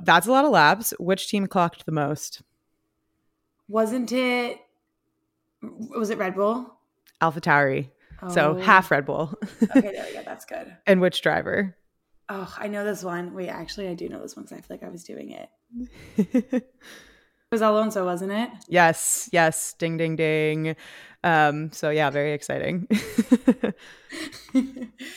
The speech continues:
Speaker 2: So let's give you some highlights, and then we'll dive into our M V Ps, L V Ps of testing. Again, times don't mean much here, given the teams are really just testing different setups,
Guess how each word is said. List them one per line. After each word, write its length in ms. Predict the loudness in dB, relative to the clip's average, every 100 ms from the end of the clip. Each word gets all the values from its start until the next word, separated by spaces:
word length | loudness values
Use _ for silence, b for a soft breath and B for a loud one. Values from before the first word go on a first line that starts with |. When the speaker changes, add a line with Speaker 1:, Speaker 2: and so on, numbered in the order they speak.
| B -6
Speaker 2:
So 140 | 0
let's 160 | 0 2
give 160 | 2
you 180 | 2 2
some 220 | 0 -2
highlights, 460 | 2 4 6 4 2
and 100 | -2
then 80 | 0
we'll 80 | 0
dive 240 | 0 0
into 300 | -2 -2 0
our 120 | 0
M 200 | -2 -4
V 100 | -4
Ps, 320 | -4 -4 -2
L 160 | -2 -4
V 300 | -4 -6 -8
Ps 80 | -8
of 100 | -12
testing. 460 | -10 -12 -14 -16 _ b b -4
Again, 300 | -2 -2 -4
times 340 | -2 -2 0
don't 260 | -2 -2 0
mean 260 | 0 0
much 260 | 0 -2 -4
here, 160 | -4 -2
given 240 | -4 -6
the 80 | -8
teams 480 | -10 -12 -10 -12 -10
are 100 | -8
really 180 | -6
just 200 | -6 -10
testing 320 | -8 -10 -10 -10
different 320 | -12 -14 -10
setups, 300 | -6 -6